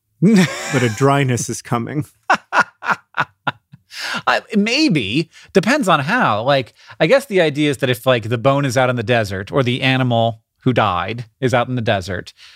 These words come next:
Speaker 1: and then the, the bone eventually appears after being blasted by, uh, sand and torn out by vultures, that eventually that bone will be very dry. But it doesn't seem like the default state for a bone.
Speaker 2: Well,
Speaker 1: Most bones aren't in the desert.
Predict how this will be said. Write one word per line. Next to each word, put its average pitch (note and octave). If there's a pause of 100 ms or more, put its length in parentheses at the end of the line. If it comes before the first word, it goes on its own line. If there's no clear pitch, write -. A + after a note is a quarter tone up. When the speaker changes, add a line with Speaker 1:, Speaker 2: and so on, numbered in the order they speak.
(220)
Speaker 1:
and B2
then A2+ (140)
the, G#2+
the A#2
bone C3 (100)
eventually C3
appears B2+
after B2+
being B2+
blasted A2+
by, A#2 (520)
uh, A#2 (140)
sand C3+
and A#2+
torn B2+
out A#2
by B2+
vultures, A2+
that C3
eventually E3+
that B2+
bone B2
will A#2
be A2+
very A2
dry. G#2+
But D3+
it G3
doesn't D#4
seem A#3+
like C4
the B3+
default B3+
state C4
for C4+
a C4+
bone. D4+ (320)
Speaker 2:
Well, D#3+
Speaker 1:
Most D#4
bones C#4
aren't C#4+
in D4
the D4+
desert. D4+